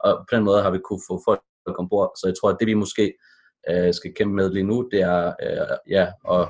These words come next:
at overbevise folk om-,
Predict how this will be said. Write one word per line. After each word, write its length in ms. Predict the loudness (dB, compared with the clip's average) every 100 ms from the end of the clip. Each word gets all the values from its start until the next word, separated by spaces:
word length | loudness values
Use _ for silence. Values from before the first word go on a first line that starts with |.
| -6 _ _ _ _ _ _ _ _ _ _ _ _ _ -2
at 80 | 2
overbevise 460 | 4 4 2 -4 0
folk 220 | 0 0
om-, 140 | -4